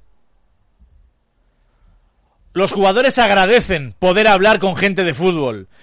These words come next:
poder preguntarle a Ricardo Arias, "Ricardo, ¿y cómo se gestiona esto? ¿Y en tu época esto cómo lo hacíais?". Eso es bueno. Eso es necesario.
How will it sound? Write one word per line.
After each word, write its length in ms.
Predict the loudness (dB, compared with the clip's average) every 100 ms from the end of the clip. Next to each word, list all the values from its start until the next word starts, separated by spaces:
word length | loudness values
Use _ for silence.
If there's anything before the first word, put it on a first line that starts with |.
| -20 _
poder 300 | -2 0 0
preguntarle 540 | 0 -2 0 0 2 2
a 60 |
Ricardo 420 | 0 0 0 2 2
Arias, 220 | 2 0
"Ricardo, 420 | 0 -2 0 0
¿y 60 | -2
cómo 220 | -2 -2
se 120 | -2
gestiona 500 | -2 -2 -2 0 -2
esto? 420 | -4 -12 -16 -18 _ -20 -12
¿Y 140 | -2
en 100 | -2
tu 120 | 2 0
época 340 | 0 0 0
esto 220 | 0 0
cómo 200 | 0 2
lo 80 | 2
hacíais?". 600 | 2 -2 -8 -10 -14 -18 -20 _ _
Eso 400 | 0 2 2 2
es 320 | 4 4 2 -6
bueno. 680 | -8 0 2 2 -2 -8 -14 _ -20 -20 _ _ _ _ _ _ _ _ _ _ _ _ _ _ _ _ _ _ _ _ _ _ _ _ _ _ _ _ _ _ 0
Eso 360 | 2 2 4
es 180 | 4 2
necesario. 880 | -2 -2 -2 -2 2 2 0 -6